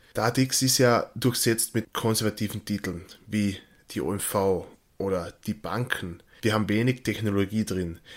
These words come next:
Wie wir wissen, war ja Technologie im Jahr zwanzig zwanzig das stärkste Zugpferd eigentlich. Wenn man sich anschaut, Apple, Amazon, die ganzen Cloudflare, CrowdStrike et cetera, alles so Hightech-Stocks,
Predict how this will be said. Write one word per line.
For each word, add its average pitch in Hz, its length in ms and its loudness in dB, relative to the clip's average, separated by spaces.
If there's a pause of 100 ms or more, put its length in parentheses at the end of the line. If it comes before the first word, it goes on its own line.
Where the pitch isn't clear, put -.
(140)
Wie 107 120 0
wir 104 100 2
wissen, 131 460 2 (380)
war 98 120 4
ja 104 240 6 (120)
Technologie 101 600 -2
im 98 140 -10
Jahr 90 260 -6
zwanzig - 500 -6
zwanzig - 720 -4 (240)
das - 180 0
stärkste - 640 2
Zugpferd - 680 -4
eigentlich. 85 560 -6 (340)
Wenn 104 140 -2
man 107 80 0
sich 104 180 -4
anschaut, 98 500 2 (280)
Apple, 98 420 -2 (280)
Amazon, 98 600 -2 (200)
die - 80 -4
ganzen 101 540 -2
Cloudflare, 90 920 0 (380)
CrowdStrike 90 800 0
et 98 100 -6
cetera, 98 360 -4
alles 110 280 2
so 107 220 0 (440)
Hightech-Stocks, - 1500 0